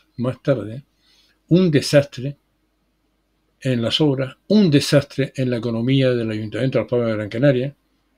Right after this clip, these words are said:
intereses del crédito de cincuenta millones.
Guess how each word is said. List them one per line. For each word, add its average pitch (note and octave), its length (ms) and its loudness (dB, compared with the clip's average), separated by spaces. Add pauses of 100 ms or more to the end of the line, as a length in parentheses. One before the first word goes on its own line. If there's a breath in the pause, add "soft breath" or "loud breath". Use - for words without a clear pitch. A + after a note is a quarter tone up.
(540)
intereses B2+ 680 2
del A2 300 -6
crédito A2+ 360 -2
de G#2 60 -6
cincuenta A2 460 -6
millones. B2+ 480 0